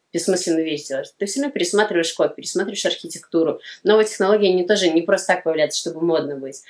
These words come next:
а потому что они решают старую проблему какими-то новыми путями.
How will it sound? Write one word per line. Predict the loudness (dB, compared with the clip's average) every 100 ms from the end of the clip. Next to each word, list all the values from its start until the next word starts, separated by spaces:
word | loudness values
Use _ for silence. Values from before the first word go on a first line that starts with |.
| -20 -6
а | -2
потому | 0 0
что | 2
они | 4 4
решают | 4 6 6 4 -2
старую | -2 2 4 2 2
проблему | -2 0 -2 -4
какими-то | -6 -4 -2 -2
новыми | 0 2 2 -2
путями. | -6 -6 0 0 0